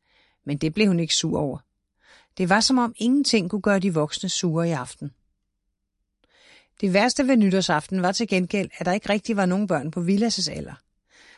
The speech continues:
Der var kun Emma og to andre helt små børn.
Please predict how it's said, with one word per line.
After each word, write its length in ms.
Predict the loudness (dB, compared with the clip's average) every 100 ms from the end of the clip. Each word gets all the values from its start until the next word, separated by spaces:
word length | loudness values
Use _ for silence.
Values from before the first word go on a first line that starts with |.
| -6
Der 60 | 0
var 160 | 2
kun 220 | 2 -2
Emma 320 | 0 0 0 -2
og 120 | -2
to 240 | 0 0 2
andre 280 | 0 -2
helt 260 | -4 -4 -4
små 240 | -2 -4
børn. 280 | -4 -8 -8